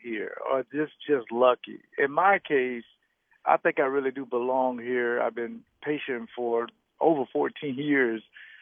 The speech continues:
But at the same time, I am honored to be the last fifteen among some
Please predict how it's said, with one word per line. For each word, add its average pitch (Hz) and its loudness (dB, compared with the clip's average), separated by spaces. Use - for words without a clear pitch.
But 160 8
at 156 4
the 139 -6
same 170 4
time, 147 4
I 170 6
am 175 0
honored 156 -2
to 131 -10
be 135 -10
the 131 -12
last 139 0
fifteen 139 -8
among 127 0
some 117 -4